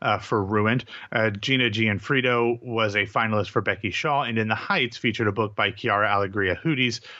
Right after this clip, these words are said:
uh, obviously the score by Lin-Manuel Miranda, and more on that show later. But,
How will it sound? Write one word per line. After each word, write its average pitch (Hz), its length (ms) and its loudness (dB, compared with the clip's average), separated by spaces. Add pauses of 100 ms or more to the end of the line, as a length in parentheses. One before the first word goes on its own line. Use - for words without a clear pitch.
(220)
uh, 104 120 2
obviously 101 400 0
the 92 80 -2
score 98 300 -2
by 101 140 0
Lin-Manuel 95 480 0
Miranda, 98 420 0
and 95 100 -2
more 95 200 0
on 90 80 -2
that 92 180 -2
show 92 220 0
later. 95 340 0
But, 101 420 -4